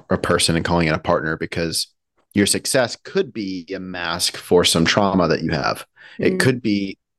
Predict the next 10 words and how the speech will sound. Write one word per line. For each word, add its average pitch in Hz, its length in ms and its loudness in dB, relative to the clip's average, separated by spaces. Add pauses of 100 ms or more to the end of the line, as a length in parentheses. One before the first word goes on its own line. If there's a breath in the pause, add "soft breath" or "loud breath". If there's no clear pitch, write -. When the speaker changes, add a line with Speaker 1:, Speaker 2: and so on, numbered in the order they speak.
(140)
Speaker 1:
a 98 80 -4
response 95 720 -2
to 90 440 -4 (460)
wanting 104 340 2
to - 60 -4
be 113 180 4
enough, 80 460 -4 (300)
right? 90 260 -2
And 92 120 -6
so 87 460 2